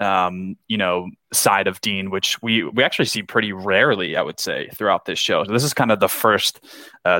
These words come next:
the, the blossoming of that side of him. But, um, I thought he, he played it pretty well. Um, and like you said, it's an, it's a really core part of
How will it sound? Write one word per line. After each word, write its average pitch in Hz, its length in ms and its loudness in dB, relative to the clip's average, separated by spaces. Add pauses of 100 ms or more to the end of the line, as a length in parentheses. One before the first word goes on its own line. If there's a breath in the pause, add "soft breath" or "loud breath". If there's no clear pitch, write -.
the, 107 100 -2
the 107 100 -2
blossoming 101 760 2
of 92 140 -2
that 87 240 0
side 95 260 0
of 90 100 -8
him. 92 320 -14
But, 95 220 -2
um, 92 240 -2
I 135 80 0
thought 233 200 2
he, 240 80 -4 (120)
he 190 120 -4
played 190 260 4
it 180 100 2
pretty 180 260 2
well. 165 460 4 (180)
Um, 104 400 -2
and 123 120 -2
like 139 140 0
you 151 60 -10
said, 160 140 2
it's - 120 -10
an, 107 220 -8
it's - 200 -8
a 104 120 -2 (680 loud breath)
really 113 240 2
core 107 260 2
part 98 360 2
of 95 340 0